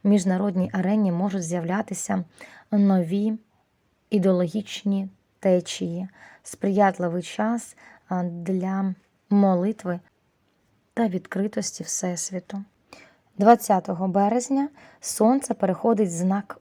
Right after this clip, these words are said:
Овен, ваш перший сектор, і настає весняне рівнодення, а в цей день офіційно настає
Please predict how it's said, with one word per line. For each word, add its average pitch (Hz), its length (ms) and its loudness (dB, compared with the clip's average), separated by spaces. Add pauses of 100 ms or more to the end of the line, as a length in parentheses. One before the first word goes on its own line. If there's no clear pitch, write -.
Овен, 180 480 2
ваш 208 340 0
перший 196 440 -2
сектор, 180 600 -8 (560)
і 220 60 4
настає 202 680 2 (100)
весняне 214 640 2
рівнодення, 185 760 0 (380)
а 196 80 0
в 165 100 -4
цей 262 340 0
день 202 420 0 (520)
офіційно 220 840 0
настає 190 840 -2